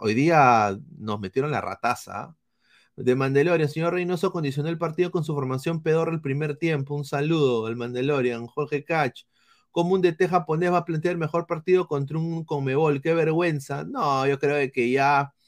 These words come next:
todo esto de los, los sudamericanos, a ver, ¿qué está pasando en el mundo? Esto la gente no quiere decirlo,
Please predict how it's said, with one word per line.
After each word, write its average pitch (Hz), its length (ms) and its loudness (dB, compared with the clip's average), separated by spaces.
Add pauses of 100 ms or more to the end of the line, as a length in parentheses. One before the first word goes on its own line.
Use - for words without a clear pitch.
(480)
todo 175 220 6
esto 185 340 4
de 131 760 2 (100)
los, 135 300 -2
los 135 220 2
sudamericanos, 143 920 0
a 143 60 2
ver, 139 300 0 (600)
¿qué 262 100 -4
está - 240 -2
pasando 180 340 -2
en 180 100 -2
el 123 140 0
mundo? 95 640 -6
Esto 127 220 -10
la 147 100 -4
gente 156 240 -6
no 135 140 -6
quiere 143 200 -2
decirlo, 110 540 -4